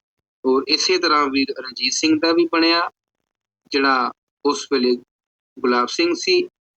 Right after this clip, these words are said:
ਹੁਣ ਰਣਜੀਤ ਸਿੰਘ ਬਣਿਆ। ਇਸੇ ਤਰ੍ਹਾਂ ਪੰਜ ਮਾਝੇ ਦੇ, ਪੰਜ ਦੁਆਬੇ ਦੇ, ਪੰਜ ਮਲਵਈਏ, ਪੰਜ ਮਾਲਵੇ ਦੇ,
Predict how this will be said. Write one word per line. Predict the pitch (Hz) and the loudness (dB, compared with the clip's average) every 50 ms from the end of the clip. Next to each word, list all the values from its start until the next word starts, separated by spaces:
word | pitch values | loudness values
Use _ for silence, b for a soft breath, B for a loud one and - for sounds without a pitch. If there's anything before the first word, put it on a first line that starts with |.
| _ _ _ _ - | _ _ _ _ -2
ਹੁਣ | 147 - - - 131 | 0 0 2 0 0
ਰਣਜੀਤ | 127 - 120 127 123 | 0 0 0 0 0
ਸਿੰਘ | 123 - - 170 165 160 160 156 - _ _ _ 160 | -2 -2 0 2 2 2 2 0 -6 _ _ _ -2
ਬਣਿਆ। | 156 160 160 160 160 - - _ _ _ _ _ _ _ _ - | 0 0 0 0 -2 -4 -8 _ _ _ _ _ _ _ _ -2
ਇਸੇ | 180 180 - - - - | -2 -2 0 -2 -2 -2
ਤਰ੍ਹਾਂ | - 156 151 147 147 | -2 -2 -2 -2 -4
ਪੰਜ | - - 147 135 131 123 127 117 - _ - | -4 -4 -6 -6 -4 -6 -8 -12 -12 _ -6
ਮਾਝੇ | 123 127 - - 311 - | -6 -6 -2 -2 -2 0
ਦੇ, | 160 165 339 339 339 - - _ _ _ _ _ _ | 0 0 0 0 -2 -2 -6 _ _ _ _ _ _
ਪੰਜ | 135 135 127 123 127 120 123 | -8 -8 -6 -6 -8 -6 -4
ਦੁਆਬੇ | 131 131 139 139 143 165 165 | -4 -4 -4 -2 0 0 2
ਦੇ, | 165 170 165 170 170 - _ _ _ _ _ _ _ _ | 2 2 2 0 -2 -6 _ _ _ _ _ _ _ _
ਪੰਜ | - 139 139 135 127 | -2 -2 0 0 0
ਮਲਵਈਏ, | 139 127 127 127 123 123 127 139 147 160 165 170 170 165 - _ _ _ _ _ _ _ _ _ _ _ _ _ | 0 0 0 0 0 0 2 2 2 2 2 2 2 0 -2 _ _ _ _ _ _ _ _ _ _ _ _ _
ਪੰਜ | - 135 135 131 123 | -4 -2 -2 -2 0
ਮਾਲਵੇ | 127 123 123 127 139 151 156 165 170 165 | 0 0 0 2 2 2 2 2 2 2
ਦੇ, | 160 165 165 160 | 2 2 0 -2